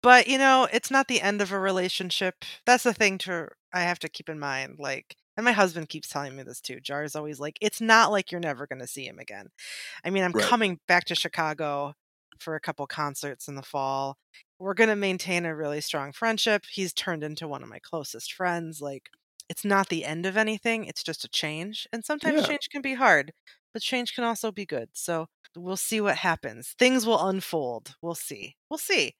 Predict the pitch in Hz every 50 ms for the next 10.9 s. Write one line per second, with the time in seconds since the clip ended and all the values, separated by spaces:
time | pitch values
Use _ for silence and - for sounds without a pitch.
0 | _ _ _ 123 135 156 165 - - _ _ _ _ _ - 110 117 113 101 87
1 | 117 123 123 117 - - 127 120 120 120 123 - 104 120 120 123 131 127 117 98
2 | - - 90 82 82 - - - - _ - 117 123 123 117 127 131 123 120 123
3 | 113 135 135 123 107 95 - - - - 196 208 233 240 240 240 247 247 247 233
4 | 233 220 214 208 175 170 156 160 160 160 160 165 160 - _ _ - - - 254
5 | 254 131 131 127 120 127 123 - - - - _ _ _ _ - _ 359 - -
6 | - 370 427 427 415 - - 143 135 117 117 135 139 139 120 123 127 127 123 123
7 | 117 98 82 - - _ _ _ _ _ _ - 233 254 269 302 302 294 294 294
8 | 302 330 349 349 277 262 226 208 185 165 156 143 131 160 165 _ _ _ _ -
9 | 170 190 190 196 196 196 180 - - 170 190 - 208 175 160 135 165 185 220 220
10 | 247 - _ _ _ _ _ - 123 120 117 113 107 107 104 104 -